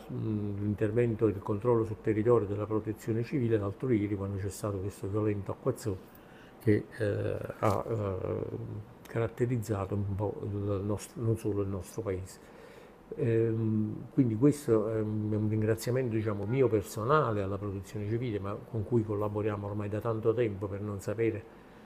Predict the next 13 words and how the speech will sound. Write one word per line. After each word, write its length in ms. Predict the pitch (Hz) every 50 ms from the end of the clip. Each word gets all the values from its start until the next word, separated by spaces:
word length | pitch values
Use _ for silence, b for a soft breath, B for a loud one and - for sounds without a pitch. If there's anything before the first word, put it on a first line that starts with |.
| B B B B
eh, 320 | - 110 104 104 101 101 101
l'impegno 520 | 95 101 101 104 - 131 117 110 107 104
che 80 | 101 104
loro 200 | 107 107 104 101
profondono 680 | 104 107 101 - - 120 110 104 101 101 98 104 101
nella, 380 | 101 101 101 101 101 98 95 85 - - - - - - - - - - - - - - - - - - - - B B B B B B -
nella 360 | 117 101 107 104 101 101 98
gestione 500 | 95 - 110 - - - - 117 113 107
delle 220 | 98 104 101 101 101
emergenze 560 | 98 101 98 98 - 110 107 101 - - 98
in 80 | 98
questo 320 | 95 - 107 - - - 170
paese, 440 | 165 135 107 92 90 - - B